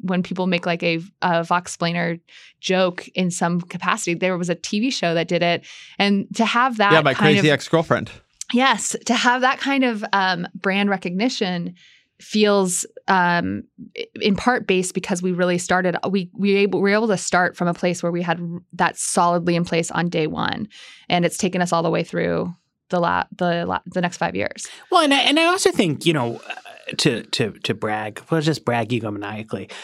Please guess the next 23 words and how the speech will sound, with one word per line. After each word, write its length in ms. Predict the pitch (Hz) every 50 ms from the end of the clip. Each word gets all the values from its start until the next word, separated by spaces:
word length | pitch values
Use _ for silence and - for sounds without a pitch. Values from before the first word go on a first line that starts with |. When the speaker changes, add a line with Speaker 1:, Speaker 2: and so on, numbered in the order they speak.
| - - - -
Speaker 3:
um, 320 | 170 170 156 147 139 139 - 151
that 220 | 147 202 202 196 -
Speaker 1:
<laughs> 40 | - 247 254 254 - -
Speaker 3:
I, 200 | 302 - 226 - -
I 120 | 240 277
think, 300 | 277 - 415 403 - -
like, 280 | 311 294 277 285 269 214
one 220 | 220 285 320 359
of 100 | 415 403
the 140 | 381 311 -
things 220 | 254 214 190 170
that's 180 | 165 156 127 -
important 720 | 131 131 120 - - - 123 110 110 110 98 101 98 87 -
about 420 | - 117 104 95 95 85 - - - _ _ -
Vox 360 | - 113 - - - - - -
is 220 | - 131 123 110
that 320 | - 110 104 104 104 - - - - - _ _ _
the 60 | -
core, 1000 | 127 - - - - - - 220 208 214 208 196 196 180 170 165 160 143 - - - -
um, 420 | 127 120 107 101 101 104 - - _ _ _ _ _ -
idea 960 | 131 123 113 - _ _ - 151 165 165 147 123 101 98 - - - - - - - - - -
was 480 | - 127 123 151 156 160 147 123 117 127
really 640 | 123 135 139 135 131 127 120 113 117 110 98 -